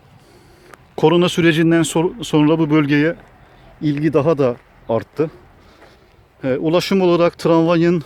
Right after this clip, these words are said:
ring hattı, e, Çatalçam minibüsleri, Taflan minibüsleri, on dokuz Mayıs, Bafra, e, minibüsleri geçiyor. E, toplu ulaşım, e, var.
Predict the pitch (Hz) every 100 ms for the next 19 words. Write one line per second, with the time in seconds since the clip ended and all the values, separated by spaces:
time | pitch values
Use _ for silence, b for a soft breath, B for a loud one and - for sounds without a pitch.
0 | - 165 170 156 - - 139 135 - -
1 | _ b b b b b b _ _ -
2 | 131 131 131 - 156 175 165 175 160 156
3 | 143 139 143 131 131 160 143 160 160 165
4 | 156 147 135 - 120 143 147 156 139 151
5 | 151 151 139 - - b b b b b
6 | - 147 135 151 143 - 131 127 131 139
7 | 147 - 151 151 147 127 113 - - -
8 | - - - - - - - - 120 -
9 | 151 - 170 156 147 170 156 - 139 117
10 | 117 117 117 117 151